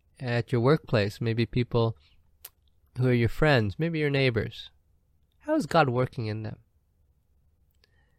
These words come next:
We need to pay attention. How do we do that? First, pray. Pray for the people around you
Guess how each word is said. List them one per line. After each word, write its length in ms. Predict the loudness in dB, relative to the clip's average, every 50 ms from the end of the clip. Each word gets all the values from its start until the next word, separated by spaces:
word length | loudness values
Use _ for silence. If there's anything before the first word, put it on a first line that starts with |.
| _ _ _ _ _ _ _ _ _ _ _ _ _ _ -4
We 220 | 0 0 2 2
need 260 | 2 2 0 0 0 -2
to 80 | -2
pay 220 | 0 2 2 2 2
attention. 580 | 0 0 0 2 2 2 0 -4 -8 -14 -16 -16 _ -20 -20 -20 _ _ _ _ _ _ _ _ _ _ _ _ _ _ _ _ -4
How 140 | -2 0 0
do 80 | 0
we 40 | 2
do 140 | 2 4 4
that? 220 | 6 4 4 2 -2 -8
First, 340 | -2 2 2 2 0 0 2
pray. 480 | 4 4 4 4 4 2 0 -2 -8 _ _ _ _ _ _ _ _ _ _ _ _ -20 -20 _ _ _ _ _ _ 0
Pray 340 | 2 4 6 6 6 4
for 440 | 4 2 -2 -2 0 2 2 2 0 -4 _ -10
the 80 | -10 -6
people 360 | -2 -2 -2 0 2 2 2
around 400 | 2 2 2 2 2 0 -2 -4
you 180 | -8 -10 -10